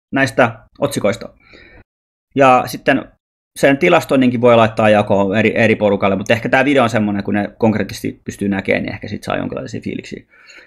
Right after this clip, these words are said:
Mut tota joo, eli, eli sairaudet.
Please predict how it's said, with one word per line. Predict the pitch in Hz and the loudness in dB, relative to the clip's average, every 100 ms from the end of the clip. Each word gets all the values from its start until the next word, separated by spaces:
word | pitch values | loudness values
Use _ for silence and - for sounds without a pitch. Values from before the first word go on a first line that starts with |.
| _ _ _ - | _ _ _ -8
Mut | 107 | -4
tota | - 101 110 | -2 2 6
joo, | 107 | 6
eli, | 107 104 - _ _ - | 6 2 -2 _ _ -4
eli | 104 104 - _ _ _ _ _ _ _ _ _ | -2 -2 -4 _ _ _ _ _ _ _ _ _
sairaudet. | - 131 131 117 110 107 107 - | -6 2 4 4 4 2 0 -6